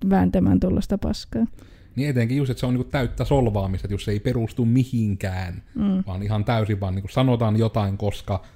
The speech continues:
Speaker 2: tätä ihmiset varmaan klikkais.
Speaker 1: Mm.
Speaker 2: Kyllä minä uskallan sanoa, että me pysyttiin tarpeeksi aiheessa, että me ei tarvi muuttaa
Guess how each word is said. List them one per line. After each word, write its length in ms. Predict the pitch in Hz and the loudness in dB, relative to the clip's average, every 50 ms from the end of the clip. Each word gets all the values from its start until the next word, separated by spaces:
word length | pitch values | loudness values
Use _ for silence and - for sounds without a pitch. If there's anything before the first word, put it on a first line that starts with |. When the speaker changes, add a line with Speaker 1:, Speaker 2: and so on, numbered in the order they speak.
| - - - - | -20 -20 -14 -4
Speaker 2:
tätä 240 | - 113 98 - 101 | -4 -2 0 0 0
ihmiset 360 | 98 98 95 101 95 98 - | 0 0 -2 -2 -4 -4 -4
varmaan 260 | - 92 92 92 90 - | -6 -4 -4 -4 -6 -6
klikkais. 640 | - 87 - - - - - - - - - - - - - - - - - - - - | -8 -8 -10 -10 -14 -20 -16 -16 -14 -14 -16 -18 -20 -20 -20 -20 -20 -20 -20 -20 -12 -6
Speaker 1:
Mm. 240 | - 208 190 - - - - - - - - - - - - - - - - - - - - - - - - - - - - - - - - - | -4 -2 -2 -4 -6 -10 -12 -20 -20 -20 -20 -20 -20 -20 -20 -20 -20 -20 -20 -20 -20 -20 -20 -20 -20 -20 -20 -20 -20 -20 -20 -20 -20 -20 -20 -18
Speaker 2:
Kyllä 200 | - - 254 262 214 | -10 -6 -2 -2 0
minä 100 | 170 156 | 0 0
uskallan 340 | 143 135 - - 123 110 101 | -2 -2 -2 -2 -2 0 0
sanoa, 180 | 113 104 104 | 0 0 0
että 120 | 98 104 104 | 0 -2 -2
me 40 | |
pysyttiin 360 | 95 - 98 104 - - 104 95 | -2 -2 -4 -4 -4 -4 -4 -2
tarpeeksi 440 | 104 98 95 - - 95 - - | -2 -2 -4 -4 -8 -10 -10 -10
aiheessa, 340 | - 98 95 - - 98 101 | -10 -10 -10 -10 -10 -12 -12
että 80 | - - | -10 -10
me 60 | 92 | -10
ei 60 | 87 92 | -10 -10
tarvi 240 | 95 - 98 92 | -10 -10 -10 -10
muuttaa 380 | 90 90 90 92 - - - 98 | -10 -10 -10 -10 -12 -12 -14 -14